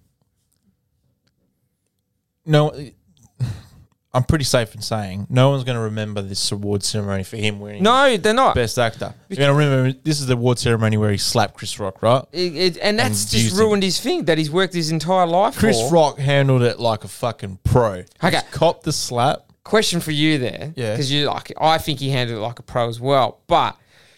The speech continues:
Speaker 2: someone, I don't care if someone slapped me like that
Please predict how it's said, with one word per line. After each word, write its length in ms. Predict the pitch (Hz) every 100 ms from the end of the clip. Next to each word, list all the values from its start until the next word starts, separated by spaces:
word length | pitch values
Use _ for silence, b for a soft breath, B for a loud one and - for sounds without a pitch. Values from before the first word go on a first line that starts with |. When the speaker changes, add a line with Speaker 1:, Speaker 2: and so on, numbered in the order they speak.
| b
Speaker 2:
someone, 920 | - - - 214 208 196 170 143 165 b b b b b b _
I 120 | - 180
don't 140 | 180
care 640 | - 170 156 147 143 139 - - - - -
if 80 | 143
someone 460 | - 190 220 196
slapped 500 | - - 160 160 160
me 480 | 151 151 143 135 139
like 320 | 131 127 123 127
that 380 | 127 113 -